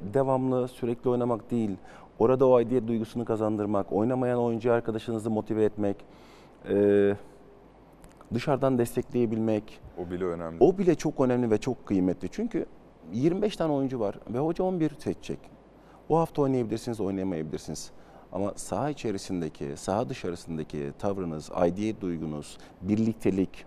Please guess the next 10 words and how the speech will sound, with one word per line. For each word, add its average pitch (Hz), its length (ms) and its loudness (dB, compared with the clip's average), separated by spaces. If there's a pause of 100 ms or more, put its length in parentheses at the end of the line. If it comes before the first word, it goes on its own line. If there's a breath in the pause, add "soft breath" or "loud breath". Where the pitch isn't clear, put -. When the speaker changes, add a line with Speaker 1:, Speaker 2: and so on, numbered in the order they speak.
Speaker 1:
bu 107 120 -8
çok - 240 -6
daha 107 200 -2
kıymetli. 73 500 -8
Sizi 113 280 -4
başarıya 107 320 0
götüren 98 340 -4
aslında 92 400 -4
odur. 82 240 -2 (640 loud breath)
Ee, 87 480 0